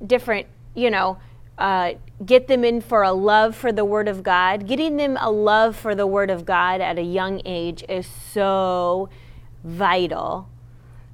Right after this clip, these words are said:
for their life. It's not just making sure they're in Sunday school every Sunday and Wednesday night. Everything that they're going to take on later in life, meaning everything that they're gonna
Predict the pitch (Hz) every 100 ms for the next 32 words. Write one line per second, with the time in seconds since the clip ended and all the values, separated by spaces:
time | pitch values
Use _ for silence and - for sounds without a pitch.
0 | - - - 226 202 185 185 185 170 -
1 | - - - - - - - - - 202
2 | 214 226 247 254 285 277 262 247 247 233
3 | 254 233 220 220 214 214 220 208 202 196
4 | - - 202 196 - 180 190 190 185 -
5 | 190 196 185 185 185 180 175 180 185 175
6 | 180 170 165 165 - - - - - -
7 | - - 226 262 277 302 277 - 254 233
8 | 220 196 - 190 208 208 202 214 214 214
9 | 208 196 - 214 190 185 170 - 233 220
10 | 220 - - - - - - - - 240
11 | 220 190 185 190 190 - - 208 220 208
12 | 190 190 208 190 - 196 190 190 202 233
13 | - 226 214 214 214 196 214 202